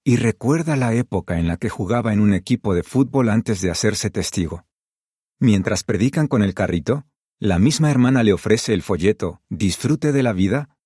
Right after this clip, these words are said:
a una joven que juega en un equipo de fútbol. La descripción dice: "En la predicación, una hermana ve a un grupo de mujeres jugando fútbol y piensa en la época en la que ella también fue deportista.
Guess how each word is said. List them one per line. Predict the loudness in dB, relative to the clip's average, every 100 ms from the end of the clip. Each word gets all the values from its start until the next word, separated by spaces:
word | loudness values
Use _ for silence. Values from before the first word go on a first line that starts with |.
| -2
a | 2
una | 4 2
joven | 2 2 2
que | 0 -2
juega | 0 2 2
en | 4
un | 4
equipo | 2 -2 -2 -2
de | -2
fútbol. | -2 -4 -4 -8 -10 _ _ _ _ _ _ _ _ _
La | -2 0
descripción | 2 0 -2 0 2 4
dice: | 4 0 -6 -14 _ _ _ _ _ _ _ _
"En | 0 2
la | 2
predicación, | -2 -2 -2 0 2 0 -4 _
una | 2 4 4
hermana | 4 6 6
ve | 4 4
a |
un | 4 4
grupo | 2 2 2
de | 2
mujeres | 0 0 2 2 0
jugando | 0 2 2 2
fútbol | 2 2 4 2
y | 0
piensa | 0 2 2 2 2
en | 4
la | 4
época | 0 0 -4 -2 0
en | 2
la | 0
que | 0 0
ella | 2 0
también | -2 -2 0 2 0
fue | 0 0
deportista. | 2 0 -4 -4 -8 -8 -12